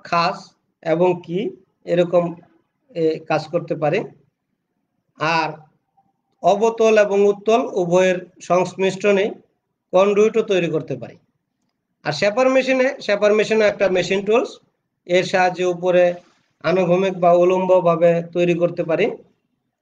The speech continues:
আর, আহ, slot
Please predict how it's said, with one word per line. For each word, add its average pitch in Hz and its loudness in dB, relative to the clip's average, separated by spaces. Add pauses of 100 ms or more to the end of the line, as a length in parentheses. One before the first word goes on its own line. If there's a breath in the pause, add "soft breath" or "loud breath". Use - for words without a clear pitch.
(1300)
আর, 147 -2
আহ, 151 -2
slot 170 0